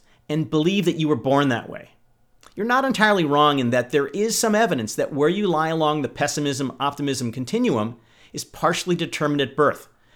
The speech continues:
because about twenty-five percent can be explained by your genes.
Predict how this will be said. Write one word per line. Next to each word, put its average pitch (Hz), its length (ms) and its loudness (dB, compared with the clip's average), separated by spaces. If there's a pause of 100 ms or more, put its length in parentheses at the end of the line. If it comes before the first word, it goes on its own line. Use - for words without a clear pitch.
(140)
because 143 200 -4
about 135 220 0
twenty-five 175 560 -2
percent 151 420 -2 (240)
can 135 140 -6
be 139 60 0
explained 143 520 -2
by 123 120 2
your 127 140 0
genes. 113 520 -6